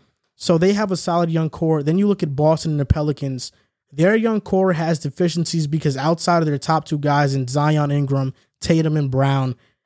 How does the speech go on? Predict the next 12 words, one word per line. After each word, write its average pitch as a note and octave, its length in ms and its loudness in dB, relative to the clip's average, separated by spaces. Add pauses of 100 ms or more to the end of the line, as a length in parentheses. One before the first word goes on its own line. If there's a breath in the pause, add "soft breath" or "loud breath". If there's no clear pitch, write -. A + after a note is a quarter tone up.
(160)
their E3 140 4
young E3 240 2
core D#3+ 220 0
drops C#3+ 440 0
off D3 180 2
tremendously. C#3+ 600 -2
Pelicans, D3 480 0
it's C#3 140 -4
Nickeil D3 420 -2
Alexander-Walker, C3+ 920 0 (380)
Jackson D3 500 0
Hayes, C3+ 480 2